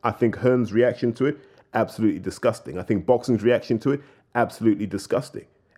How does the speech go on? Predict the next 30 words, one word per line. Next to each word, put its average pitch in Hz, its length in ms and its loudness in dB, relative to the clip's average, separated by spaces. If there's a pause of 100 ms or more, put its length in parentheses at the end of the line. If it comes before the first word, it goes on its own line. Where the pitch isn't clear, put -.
And 104 80 0
I 104 100 0
genuinely 139 600 6
hope 127 240 4
he 110 60 -4
fights 107 300 2
Lomachenko 110 600 0
and 90 180 0
Lomachenko 98 640 0
beats 104 300 -2
the - 160 -8
crap - 640 0
out 78 180 -10
of - 60 -18
him. - 120 -20 (1800)
I 101 100 -2
do, 107 280 2
because 104 400 0 (280)
any 160 220 4
form 151 240 4
of 131 120 2
racism 117 500 2
is 92 100 -2
something 101 280 0
I 101 60 0
don't 95 220 0
agree 95 240 0
with. 76 240 -4
And 92 260 -2 (440)
to, 123 280 4